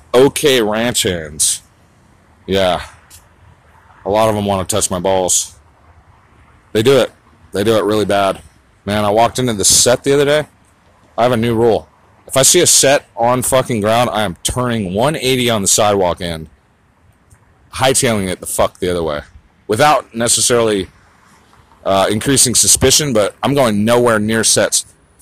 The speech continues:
Because they always seem to have some fucking nasty, corrupted cop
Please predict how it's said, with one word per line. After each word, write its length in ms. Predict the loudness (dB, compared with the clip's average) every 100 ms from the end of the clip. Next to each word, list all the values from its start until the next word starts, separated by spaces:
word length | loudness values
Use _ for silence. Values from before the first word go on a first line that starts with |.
| _
Because 260 | 0 2 4
they 120 | 2
always 400 | 4 6 6 4
seem 240 | 2 0 2
to 80 |
have 260 | 4 4 2
some 240 | 0 -2
fucking 800 | -6 -14 -20 0 0 0 -4 -2
nasty, 400 | 0 0 0 -2
corrupted 580 | -2 0 0 -2 -10 -8
cop 580 | 0 2 2 -2 -6